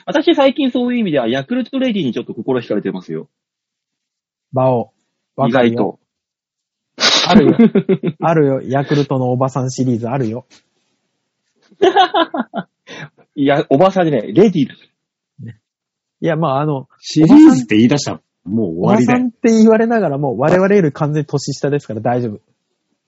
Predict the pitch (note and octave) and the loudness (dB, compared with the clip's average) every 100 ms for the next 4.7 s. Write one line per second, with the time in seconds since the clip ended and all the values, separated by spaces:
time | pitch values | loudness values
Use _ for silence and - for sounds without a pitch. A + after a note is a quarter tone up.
0 | _ _ _ _ G#2+ G2 F#2 F#2+ - _ | _ _ _ _ -6 -4 -4 -6 -12 _
1 | - A2+ G#2 _ _ _ _ _ _ _ | -14 -14 -16 _ _ _ _ _ _ _
2 | - C3 A#2+ A2 A#3+ G3+ C3 D#4 D#4+ C3 | -2 2 4 4 6 6 6 6 6 4
3 | A2+ - - C#3 B2+ A2+ F#2+ - _ _ | 0 -2 2 2 2 -2 -6 -8 _ _
4 | - C#3 A3 D#3+ G2+ D#2+ D#2+ | -6 0 0 0 -2 -6 -14